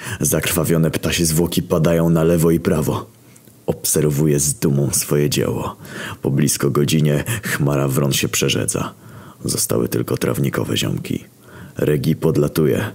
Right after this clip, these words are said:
i siada przy mnie. Ma sporą szramę na lewym oku,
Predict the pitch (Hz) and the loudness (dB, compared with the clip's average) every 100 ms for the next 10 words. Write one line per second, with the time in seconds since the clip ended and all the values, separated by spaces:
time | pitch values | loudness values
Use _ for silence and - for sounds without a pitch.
0 | - - - - 85 71 65 - - - | -12 -20 -20 -4 -2 0 -2 -2 -2 -2
1 | - - - - - - - - - - | -2 -4 -6 -8 -20 -20 -20 -20 -8 -4
2 | - - 69 67 - - 65 62 64 58 | -4 -2 -2 0 0 -2 0 0 0 0
3 | 60 60 58 - 50 | 0 0 -2 -2 -4